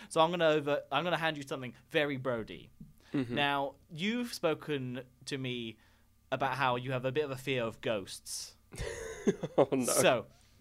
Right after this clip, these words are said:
Speaker 1: I'm gonna give you the, <laughs> the quintessential ghost movie, and you're going to remake for the modern age,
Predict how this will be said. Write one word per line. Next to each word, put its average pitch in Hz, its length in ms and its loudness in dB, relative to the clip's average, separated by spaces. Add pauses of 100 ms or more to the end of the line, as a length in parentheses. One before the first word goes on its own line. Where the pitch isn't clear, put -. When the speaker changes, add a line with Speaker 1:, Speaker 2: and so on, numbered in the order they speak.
(240)
Speaker 1:
I'm 170 320 6
gonna 175 180 0
give 143 260 -6
you 110 360 -6 (680)
the, 131 520 0 (600)
<laughs> - 640 -10
the 170 80 -2
quintessential 147 840 -2 (200)
ghost 127 360 -4
movie, 101 600 -10 (460)
and 127 320 -2
you're 160 180 2
going 135 240 -2
to 135 80 -8
remake 135 500 -4
for 131 160 -4
the 127 80 -4
modern 135 320 -2
age, 107 440 -6